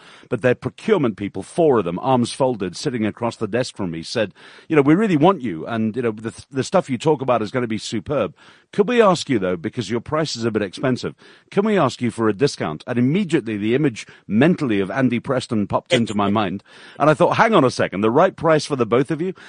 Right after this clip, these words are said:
So I said to them, "By return," and I've gotta tell you, my backside was closing with a slamming noise as, as I did it, but I had the confidence and belief in you.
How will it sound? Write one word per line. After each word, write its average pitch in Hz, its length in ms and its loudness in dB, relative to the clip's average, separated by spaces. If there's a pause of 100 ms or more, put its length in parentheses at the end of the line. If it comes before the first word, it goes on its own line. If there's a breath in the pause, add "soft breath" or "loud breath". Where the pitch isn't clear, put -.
So - 160 0
I 185 60 6
said 190 220 0
to 185 80 0
them, 156 200 2
"By 139 180 4
return," 143 640 0
and 123 220 0
I've 123 160 -6
gotta 165 160 -2
tell 143 220 -2
you, 92 80 -2
my 92 100 0
backside 110 440 -2
was 98 100 -6
closing 104 400 -2
with 92 140 -4
a 92 40 -8
slamming 104 600 -2
noise 85 300 -6
as, 95 180 -8
as 101 380 -8
I 104 100 -2
did 143 200 0
it, 113 160 -4 (320 loud breath)
but 123 100 0
I 113 60 4
had 143 160 2
the 160 80 0
confidence 151 480 0
and 143 140 -4
belief 143 320 2
in 135 100 0
you. 78 160 -4